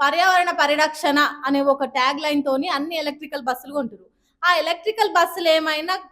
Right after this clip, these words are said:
గవర్నమెంట్ కొంటుందా అంటే అది కాదు, మొత్తం ఒక ప్రైవేట్ ఏజెన్సీకి అప్పచెప్పేసారు. ఆ ప్రైవేట్ ఏజెన్సీ వాళ్ళు వాళ్ళే కండక్టర్లు, వాళ్ళే డ్రైవర్లు, వాళ్ళే క్లీనర్లు, వాళ్ళే మెకానిక్. అది ఒక కాంట్రాక్ట్ బేస్ మీద వాళ్ళు ఇక్కడ మన డిపోలలో బస్సులు పెడుతున్నారు. ఇప్పుడు,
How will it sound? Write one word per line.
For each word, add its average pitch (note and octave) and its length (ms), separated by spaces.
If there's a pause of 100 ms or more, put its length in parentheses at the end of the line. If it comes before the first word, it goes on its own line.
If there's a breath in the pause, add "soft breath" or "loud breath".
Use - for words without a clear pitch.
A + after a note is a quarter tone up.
(180)
గవర్నమెంట్ D#4+ 480
కొంటుందా C#4 380
అంటే C4 200
అది C4+ 240
కాదు, A3+ 180
మొత్తం C#4 340
ఒక F4+ 200
ప్రైవేట్ D4 320
ఏజెన్సీకి C4+ 420
అప్పచెప్పేసారు. B3+ 720
ఆ - 20
ప్రైవేట్ D#4 400
ఏజెన్సీ G#4 340
వాళ్ళు F4+ 280
వాళ్ళే D4+ 500
కండక్టర్లు, F#4 580
వాళ్ళే C4 360
డ్రైవర్లు, D#4 420
వాళ్ళే D4 380
క్లీనర్లు, D4+ 460
వాళ్ళే D4+ 360
మెకానిక్. A#3 420
అది D4+ 100
ఒక F4+ 140
కాంట్రాక్ట్ F#4 640
బేస్ C#4 360
మీద A#3+ 140 (400 loud breath)
వాళ్ళు F4+ 260
ఇక్కడ G#4+ 360
మన F4+ 240
డిపోలలో D#4 520
బస్సులు F4+ 340
పెడుతున్నారు. - 360 (120)
ఇప్పుడు, A#4 440